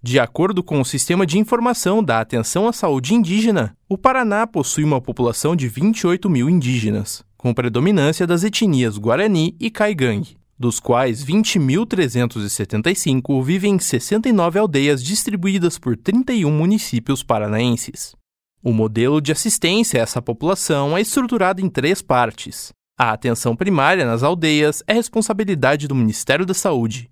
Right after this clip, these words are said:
via Secretaria Especial da Saúde Indígena. Já os níveis de média e alta complexidade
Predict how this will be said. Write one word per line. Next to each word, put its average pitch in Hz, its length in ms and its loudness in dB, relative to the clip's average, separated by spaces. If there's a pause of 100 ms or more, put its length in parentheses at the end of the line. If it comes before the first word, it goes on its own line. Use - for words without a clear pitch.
(140)
via 113 280 0
Secretaria 120 600 -2
Especial 196 640 0
da 185 120 0
Saúde 131 420 -2
Indígena. 120 560 -2 (480)
Já 110 220 2
os 104 160 -4
níveis 113 340 0
de 110 80 0
média 120 580 0
e 170 160 0
alta 139 280 0
complexidade 123 1000 -2